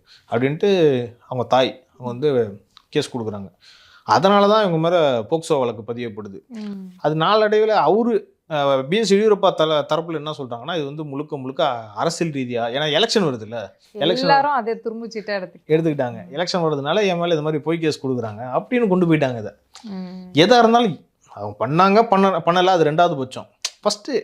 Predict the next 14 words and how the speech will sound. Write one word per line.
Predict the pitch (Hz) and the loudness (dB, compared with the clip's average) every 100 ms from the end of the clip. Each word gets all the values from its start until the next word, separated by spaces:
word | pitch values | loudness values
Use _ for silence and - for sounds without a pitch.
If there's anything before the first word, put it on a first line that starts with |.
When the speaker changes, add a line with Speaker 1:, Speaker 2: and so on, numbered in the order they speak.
| - _ | -8 _
Speaker 1:
அவங்க | - 147 | -8 -2
மேல | 175 247 | 2 2
அந்த | 208 | 4
முத்திரையை | 202 233 330 269 | 2 2 2 2
குத்துறாங்கல்ல, | 185 151 143 123 131 226 | 0 -2 -2 -4 -6 -4
Speaker 2:
ம். | 233 226 | -6 -6
Speaker 1:
அதுவே | 165 196 233 | -2 2 4
வந்து, | 220 185 185 170 139 120 110 107 _ _ - | 2 0 2 2 4 0 -4 -12 _ _ -4
அ, | 139 | -2
பின்னடைவு | 208 226 190 139 | 2 4 4 2
தானே | 127 | -2
அது. | 113 | -8
Speaker 2:
ஆமா, | 208 208 185 185 190 | -8 -8 -12 -18 -20
ஆமா. | 185 180 | -20 -20